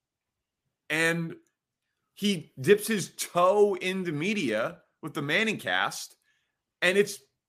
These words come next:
universally praised and celebrated because of his stature. And yes, part of it's chemistry and part of it's that it's different and all of that.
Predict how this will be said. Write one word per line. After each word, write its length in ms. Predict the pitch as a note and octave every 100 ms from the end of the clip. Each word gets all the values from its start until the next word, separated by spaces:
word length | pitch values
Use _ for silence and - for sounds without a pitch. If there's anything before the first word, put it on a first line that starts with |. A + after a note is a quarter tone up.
| _ _ _
universally 920 | C#3 D3 E3 A#3 A#3+ G#3 A3 G#3+ A3
praised 680 | A3 A3 C#4+ F#3 - - - _ _ _ _ _ _ -
and 120 | F3
celebrated 520 | A3+ C4 A#3 C3 - -
because 640 | F#3+ - F#3 F#3+ A3 G3
of 180 | - G3+
his 240 | G#3+ G#3+ -
stature. 520 | - A#3+ D4+ - -
And 140 | D3 G3+
yes, 160 | -
part 280 | - C#3+ D#3+
of 120 | E3
it's 120 | G#3
chemistry 600 | - E3 E3+ - E3+ E3
and 100 | C3+
part 180 | A#2+ C3+
of 80 | D#3
it's 120 | F3
that 120 | F#3
it's 120 | F3+ C3+
different 500 | D3+ D3+ D3+ D#3 -
and 100 | B2
all 220 | C3+ C3
of 100 | F#2+
that. 340 | C#3+ C#3+ -